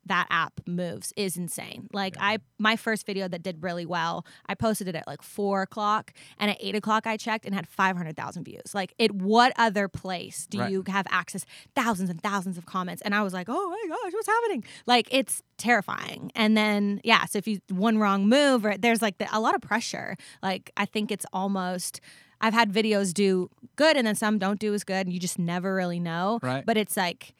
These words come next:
Speaker 1: it makes me nervous <laughs> putting anything on there 'cause you're just like, you could, it could, I mean, there's two million people that'll watch it, and that's, like, a
Speaker 2: It's a
Speaker 1: lot
Speaker 2: lot.
Speaker 1: of, that's a lot of people
Speaker 2: That's a, that's
Speaker 1: with opinions about things, you
Speaker 2: I
Speaker 1: know?
Speaker 2: j-, I just learned something last night about TikTok that I never knew 'cause clearly I don't spend enough time on it.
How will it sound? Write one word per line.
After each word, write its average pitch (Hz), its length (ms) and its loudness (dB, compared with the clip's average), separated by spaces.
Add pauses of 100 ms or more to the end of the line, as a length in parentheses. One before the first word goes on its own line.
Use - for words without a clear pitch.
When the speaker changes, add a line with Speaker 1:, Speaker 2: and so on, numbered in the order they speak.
(160)
Speaker 1:
it 226 120 2
makes 226 300 2
me 202 100 2
nervous 175 540 0 (120)
<laughs> 247 140 4
putting 247 260 4
anything 214 360 2
on 202 240 2
there 190 180 0
'cause 175 260 -8
you're 180 140 -8
just 175 240 -12
like, - 360 -12 (420)
you 220 240 4
could, - 260 0
it 247 140 2
could, 214 320 -4
I 214 80 -2
mean, 208 140 0
there's 190 140 -4
two 233 160 2
million 202 360 2
people 202 300 -4
that'll - 260 -10
watch - 260 -6
it, - 160 -12
and 180 160 -6
that's, 185 160 -6
like, - 400 -10 (340)
a 180 40 -8
Speaker 2:
It's 175 60 -2
a - 40 0
Speaker 1:
lot 180 120 2
Speaker 2:
lot. - 100 -2
Speaker 1:
of, - 80 -10
that's 180 160 -8
a 180 40 -8
lot 165 120 -6
of - 40 -18
people - 320 -12
Speaker 2:
That's 117 220 -2
a, 113 140 -10
that's 110 340 -10
Speaker 1:
with 220 140 2
opinions 190 540 2
about 175 240 -8
things, - 340 -10
you 180 60 -2
Speaker 2:
I 202 100 2
Speaker 1:
know? 175 100 -4
Speaker 2:
j-, 196 80 -6
I 170 100 4
just 190 160 0
learned 175 200 2
something 147 260 -4
last 127 200 -6
night 135 80 -4
about 123 180 -10
TikTok 135 340 -10
that 120 140 -6
I 117 40 -4
never 117 200 -6
knew 117 100 -4
'cause 110 200 -12
clearly 165 500 -6
I 123 60 -8
don't 127 180 -8
spend 120 200 -6
enough 104 200 -10
time 127 260 -8
on 107 160 -10
it. - 80 -16